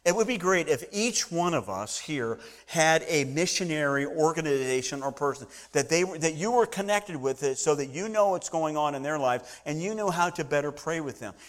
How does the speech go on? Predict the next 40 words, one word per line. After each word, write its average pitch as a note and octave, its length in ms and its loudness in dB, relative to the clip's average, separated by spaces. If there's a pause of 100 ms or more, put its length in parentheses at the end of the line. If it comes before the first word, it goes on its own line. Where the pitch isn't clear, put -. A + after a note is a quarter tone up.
(140)
And D#3 220 2
this D3+ 260 0
is E3+ 120 -2
an E3 100 -4
opportunity C#3 840 -4 (160)
for C#3 140 -6
me D#3 160 -4
personally D#3 520 -6
to B2 60 -10
be B2 220 -10 (160)
reconnected A#2+ 600 -8
with A2 120 -12
these A2+ 220 -14
gals G#2+ 380 -10 (280)
in A2 80 -14
the A2 60 -12
ministry. A2 520 -12 (120)
And D#3 100 -4
there's E3+ 260 -6
no F#3+ 160 -2
doubt F3+ 420 -2 (280)
that B2 240 -8
I B2 120 2
will A#2 160 -4
continue A2+ 560 -8
to A#2 160 -12
be A#2 160 -6
able A2+ 180 -6
to, A2+ 240 -14 (280)
to A#2+ 100 -6
partner A#2+ 380 -2
with G#2+ 200 -12
them. G#2 320 -8 (460)
Uh, B2+ 200 -2
the - 140 -8
relationships, C3+ 960 0
the - 120 -14
partnership C#3+ 880 -8
is G#2+ 260 -14
there, B2+ 440 -6